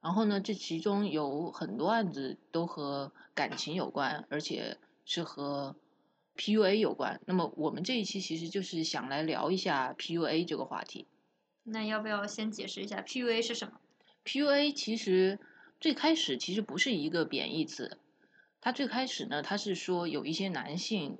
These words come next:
Speaker 1: 通过一些方式啊，或者是学习来提升自己的那种吸引力、自己的情商这个样子的。但是呢，后面就慢慢的演化，就变成了一，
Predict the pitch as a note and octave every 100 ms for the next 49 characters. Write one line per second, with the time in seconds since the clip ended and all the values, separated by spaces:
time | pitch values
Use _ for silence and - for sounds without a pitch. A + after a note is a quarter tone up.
0 | _ - F#3+ G3 F#3 F3+ F#3 F#3 G#3 -
1 | F#3+ E3+ D#3 D#3 D#3 D#3+ C3+ - D3+ D3+
2 | D3 F#3 - D3+ C#3+ D3 - C#3 C#3+ G3
3 | - A3+ G#3+ A3 - - _ A#3 G#3 -
4 | D3 E2+ F#2+ E3 D#3 A#2 D#2+ - - A3+
5 | D3+ B2+ G#3+ B2 - _ _ _ - F#3
6 | D#3 A2 - C#3+ E3 G3+ A3 G#3+ E3 D3
7 | A#3 - - _ _ _ - A3+ A3+ G3+
8 | G#3 A#3 G#3+ F#3+ F#3+ E3+ - - - F#3
9 | G3 G3 E3 C#3 G2+ D#2+ D2+ C#3 - -
10 | F#3+ D3 - F3+ F3 E3 D#3+ D3 D3 D3+